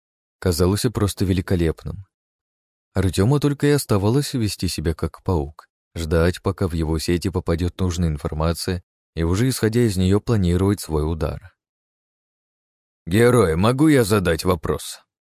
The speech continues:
Деликатно обратился к нему лорд Фейчин и, дождавшись кивка, продолжил. "Вы уже слышали из допросов, что у серокожих есть свои так называемые лжегерои?"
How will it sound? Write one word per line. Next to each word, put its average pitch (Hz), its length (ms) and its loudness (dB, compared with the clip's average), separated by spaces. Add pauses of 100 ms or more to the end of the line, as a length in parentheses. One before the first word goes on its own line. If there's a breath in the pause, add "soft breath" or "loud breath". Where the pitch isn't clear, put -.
(420)
Деликатно 90 500 0
обратился 82 480 0
к - 100 -10
нему 82 160 0
лорд 82 280 -2
Фейчин 80 500 -6 (480)
и, 80 100 -4
дождавшись 85 540 -2
кивка, 85 320 -4
продолжил. 85 640 -4 (920)
"Вы 113 180 4
уже 107 220 2
слышали 110 500 2
из 98 140 2
допросов, 104 580 2
что 90 180 -2
у 82 60 -2
серокожих 87 720 0
есть 85 220 0
свои 90 220 0
так 92 220 0
называемые 95 640 2
лжегерои?" 92 840 0